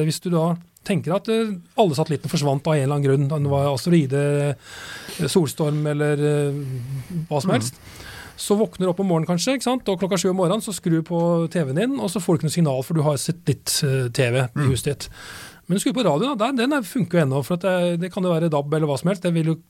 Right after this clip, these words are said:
Speaker 1: gå gjennom, eh, internett eller andre ting. Og så hører du at, eh, nyhetene på N R K melder at, eh, børsen i Tokyo er stengt på grunn av tidssynkroniseringsproblemer, de har ikke satellitt-, eh, G P S-klokka lenger.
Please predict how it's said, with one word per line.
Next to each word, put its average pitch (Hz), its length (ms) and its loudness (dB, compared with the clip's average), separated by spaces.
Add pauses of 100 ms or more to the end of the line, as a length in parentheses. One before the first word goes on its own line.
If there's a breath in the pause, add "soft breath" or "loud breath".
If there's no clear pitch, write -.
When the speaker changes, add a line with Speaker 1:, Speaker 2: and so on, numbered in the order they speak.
(120)
Speaker 1:
gå 156 220 2
gjennom, 151 400 0
eh, 147 320 2
internett 143 300 0
eller 160 100 2
andre 131 140 0
ting. 143 200 0 (600 loud breath)
Og 214 60 -8
så 226 120 -2
hører 196 120 2
du 202 140 2
at, 170 140 0
eh, 185 60 0
nyhetene 156 360 0
på 180 120 0
N 175 80 4
R 175 60 0
K 143 180 -2
melder 139 260 0
at, 135 160 -4
eh, 151 60 2
børsen 127 500 0
i 151 80 2
Tokyo 147 420 -2
er 156 60 0
stengt 269 340 0
på 214 140 -2
grunn 147 180 2
av 147 300 0
tidssynkroniseringsproblemer, 143 1300 0
de 151 80 2
har 143 100 0
ikke 143 160 -2
satellitt-, 139 460 -2
eh, 135 160 2
G 131 160 0
P 139 120 0
S-klokka 131 380 -2
lenger. 135 240 4